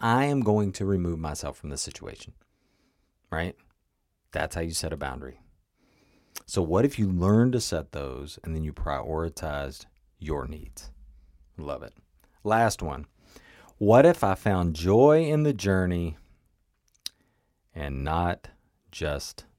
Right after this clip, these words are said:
the destination? Mm, mm, mm, mm. What if I found joy in the journey and not just the destination?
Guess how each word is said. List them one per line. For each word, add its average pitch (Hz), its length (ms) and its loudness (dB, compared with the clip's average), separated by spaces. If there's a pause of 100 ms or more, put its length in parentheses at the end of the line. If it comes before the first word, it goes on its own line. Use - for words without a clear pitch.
the 76 60 -10
destination? 67 880 -12 (1800)
Mm, 85 280 0 (340)
mm, 87 180 -2
mm, 87 260 -4
mm. 76 240 -6 (580)
What 98 240 6
if 117 160 4
I 76 100 0
found 73 340 -6
joy 92 380 2
in 113 220 -2
the 113 80 -2
journey 78 540 -6
and 67 200 -8
not 71 260 -6
just 71 280 -10
the - 80 -8
destination? 69 760 -10